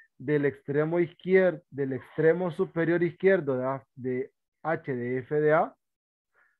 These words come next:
más explícitamente está en la secuencia de uno, de dos, hasta de n, con D K, que es el determinante de H K, donde H K es la submatriz de orden K por K del extremo superior izquierdo de H F A,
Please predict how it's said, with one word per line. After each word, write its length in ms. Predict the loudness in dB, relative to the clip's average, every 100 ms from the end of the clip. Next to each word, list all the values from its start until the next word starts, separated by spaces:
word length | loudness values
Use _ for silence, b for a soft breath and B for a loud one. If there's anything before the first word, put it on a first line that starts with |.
| _ -8
más 360 | -2 -2 -2 -6
explícitamente 1300 | -14 -12 -8 -8 -8 -6 -4 -2 -4 -2 -2 -4
está 720 | -10 -10 -10 -2 0 0 -4 -12 _ _ _ _ -12
en 500 | -6 -6 -6 -10 -14 -8
la 400 | -4 -4 -4 -6
secuencia 600 | -10 -8 -4 -4 -4 -4
de 140 | -4 -4
uno, 580 | -4 -4 -4 -4 -6
de 140 | -6 -6
dos, 440 | -2 0 -2 -6 -20
hasta 260 | -14 -10
de 240 | -4 0 0
n, 280 | -2 -8 _ _
con 280 | -8 -6 -2
D 180 | -2
K, 380 | 2 4 4 0
que 100 | -8
es 60 | -8
el 60 | -6
determinante 560 | -4 -4 -4 -6 -4
de 100 | -2
H 260 | -2 -6 -6
K, 140 | -2
donde 260 | -2 -2 -4
H 280 | -8 -10 -8
K 120 | -8
es 40 |
la 120 | -8 -8
submatriz 540 | -8 -8 -6 -4 -2
de 100 | 2
orden 460 | 2 2 -2 -6 -12 _ b b b b b
K 220 | -2 -2
por 280 | 0 -4 -2
K 320 | 2 2 0 _
del 300 | -2 0 0
extremo 480 | -6 -4 -2 -2 -4
superior 420 | -6 -4 -2 0
izquierdo 600 | -2 -2 0 0 0 -2
de 100 | -2
H 340 | -6 -2 -2
F 220 | 0 0
A, 180 | -2 -4